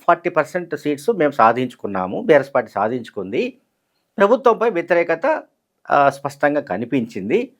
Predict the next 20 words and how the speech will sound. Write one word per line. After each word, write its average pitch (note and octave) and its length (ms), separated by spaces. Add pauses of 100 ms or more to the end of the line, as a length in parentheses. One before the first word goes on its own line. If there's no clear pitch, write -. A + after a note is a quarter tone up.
(480)
ఇక G3+ 100
రాబోయే G#3+ 500
మున్సిపల్ G#3+ 400
ఎన్నికల్లో E3+ 500
కూడా D3+ 460 (760)
మనం B3+ 160
అంతకంటే A#3 840 (160)
ఎక్కువ D3 460 (160)
స్థానాలు C3 600 (160)
మొత్తం G3+ 280
స్వీప్ A3 380
చేసే F3 220
అవకాశాలు C#3 500
కూడా E3 180
ఉన్నాయని A#2 420
చెప్పాడు E2+ 260
ఆయన. C#2+ 140 (1800)
ఒకవేళ A#3+ 280
అర్బన్ F3+ 400
ప్రాంతాల్లో G#3 760